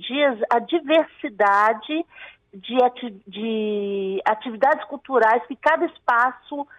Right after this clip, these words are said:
é, desenvolve ao longo do ano letivo. A Fafi trabalha mais com a parte do, do,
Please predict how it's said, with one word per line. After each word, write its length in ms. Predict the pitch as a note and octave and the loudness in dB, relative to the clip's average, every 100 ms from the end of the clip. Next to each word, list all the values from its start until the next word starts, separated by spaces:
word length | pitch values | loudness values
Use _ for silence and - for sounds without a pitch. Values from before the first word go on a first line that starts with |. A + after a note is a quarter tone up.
| _ _ | _ _
é, 260 | A#3+ A#3 A3+ | 4 6 4
desenvolve 960 | G3 A3 D4+ A3 A#3 A3+ A#3 B3+ B3+ A#3 | 0 -6 -6 2 6 6 4 0 0 2
ao 140 | A#3 | 4
longo 360 | A#3 A#3 A#3 A#3+ | 4 2 0 -6
do 440 | G3+ A#3+ A#3+ A#3 | -4 -2 2 4
ano 160 | A#3+ B3 | 4 2
letivo. 720 | C#4 D#4 - - D#3+ - - - - - | 0 0 -6 -10 -10 -12 -20 -20 -20 -6
A 120 | A3+ | -2
Fafi 360 | - C#4 - | 0 0 -2
trabalha 600 | C#4+ D#4 C4 B3 A#3+ A#3+ A#3+ - - _ | -2 0 2 2 4 2 0 -12 -20 _
mais 500 | A3+ A#3 A#3 B3+ B3 | 2 4 6 4 0
com 100 | - | 2
a 80 | A#3 | 2
parte 720 | A#3 A3+ G#3+ G#3+ G#3+ - A3+ | 4 2 4 4 0 -8 -12
do, 480 | F#3 G#3+ G#3 G3 F#3 | -6 -6 -4 -4 -6
do, 420 | G#3+ G3+ F#3+ F3 | -6 -4 -4 -8